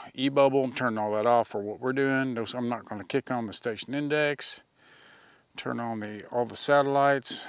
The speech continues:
X feels good, accept, rover data link, okay? Radio, receiver, internal, so now I'm connected to the,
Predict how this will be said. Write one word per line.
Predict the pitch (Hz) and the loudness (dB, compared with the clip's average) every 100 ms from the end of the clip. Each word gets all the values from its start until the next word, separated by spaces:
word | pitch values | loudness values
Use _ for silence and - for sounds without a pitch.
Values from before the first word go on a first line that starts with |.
| - | -10
X | 127 - | -10 -6
feels | 131 117 - | -4 -4 -2
good, | 147 151 151 143 127 - - _ _ _ _ | 4 6 6 4 -4 -14 -20 _ _ _ _
accept, | - - 156 160 - - _ _ _ _ _ _ _ | -10 2 6 6 4 -16 _ _ _ _ _ _ _
rover | 127 123 127 | 0 2 8
data | 151 165 135 | 12 12 10
link, | 117 101 - - - - _ | 6 0 -6 -16 -20 -20 _
okay? | 131 143 160 - _ - - - _ | 4 6 4 -4 _ -20 -20 -20 _
Radio, | 143 156 160 165 | 8 10 12 10
receiver, | 156 123 165 139 131 | 10 6 6 6 6
internal, | 170 202 165 | 8 10 8
so | - 143 | 6 4
now | 147 226 | 8 8
I'm | 175 139 | 8 6
connected | 156 143 185 - 131 107 | 4 6 6 4 -4 -2
to | - 196 196 | 4 4 6
the, | 143 123 110 | 6 6 6